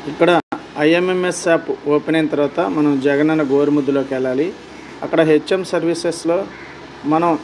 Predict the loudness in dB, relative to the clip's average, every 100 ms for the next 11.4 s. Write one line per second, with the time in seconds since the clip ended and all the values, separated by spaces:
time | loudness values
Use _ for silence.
0 | -8 -12 0 2 2 2 2 2 0 -2
1 | 0 -2 0 -2 0 -2 -2 -4 -4 -2
2 | -2 0 -2 0 0 0 0 -2 -4 -6
3 | -2 -2 -2 -12 -18 -18 -18 -18 -6 2
4 | 2 4 0 2 0 0 0 -2 -6 -2
5 | 0 0 2 0 0 -2 0 0 0 0
6 | 0 -2 -4 -2 0 2 2 0 -2 -6
7 | -16 -16 -16 -18 -18 -18 -18 -16 -12 0
8 | 0 2 2 2 0 -4 -2 -2 -2 -4
9 | -4 -2 -4 -4 -2 0 2 2 2 0
10 | 2 4 2 0 -2 2 2 0 -4 -4
11 | -4 -4 -2